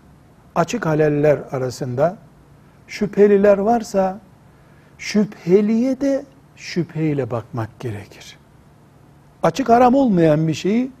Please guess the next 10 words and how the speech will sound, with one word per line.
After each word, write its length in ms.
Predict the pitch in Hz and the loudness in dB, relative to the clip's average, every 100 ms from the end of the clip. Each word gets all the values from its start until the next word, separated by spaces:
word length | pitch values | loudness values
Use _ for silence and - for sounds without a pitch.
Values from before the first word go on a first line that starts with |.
| - _ _ _ - _ - | -20 _ _ _ -20 _ 0
haram 600 | 170 190 262 226 190 165 | 2 4 2 2 0 0
gibi 300 | 165 156 175 | 0 2 2
yasaklı 680 | 143 135 147 - 151 - 185 | 2 0 0 0 0 0 0
hale 300 | 127 135 202 | 0 0 0
getiremeyiz. 760 | 139 - 190 104 - - - - _ _ _ _ _ _ | -2 -4 -8 -8 -14 -20 -20 -20 _ _ _ _ _ _
Şüphesi 520 | - 269 220 262 208 240 | -6 -4 -2 -4 -4 -2
kadar 460 | 180 147 147 147 _ _ _ _ | 0 2 0 -4 _ _ _ _
mesafe 480 | 165 - 156 107 147 | -6 -6 -8 -10 -14
koyarız. 560 | - - - - - - _ _ _ _ _ _ _ _ _ _ _ - _ - - - - - _ _ - | -18 -20 -20 -20 -20 -20 _ _ _ _ _ _ _ _ _ _ _ -20 _ -20 -20 -20 -20 -20 _ _ -4
Marka 720 | 147 202 254 220 233 226 220 | 2 4 2 2 4 4 2